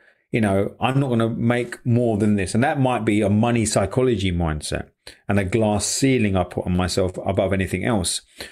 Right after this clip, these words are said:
And it probably definitely is as a result of being in these communities, and this, and it's, and it's eradicated now. But, um,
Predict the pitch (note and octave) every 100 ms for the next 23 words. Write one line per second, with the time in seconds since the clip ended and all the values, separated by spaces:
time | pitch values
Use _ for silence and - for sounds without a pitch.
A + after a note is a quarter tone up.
0 | - _ A2 A2+ A#2 C3+ A#2+ A#2 - A2
1 | A2 G#2+ - G#2+ G#2 G2 G#2+ A2+ F#2+ A#2
2 | G#2+ G2+ G2 F#2+ - G#2+ G#2+ F#2 F#2 F2
3 | F#2 G2 F#2+ - G2 G2 - F#2 F#2 G2
4 | G#2 A#2 G2+ F#2 F#2+ A2+ F#2 - _ -
5 | - - - _ G#2+ G#2+ A2 G2 F#2+ F#2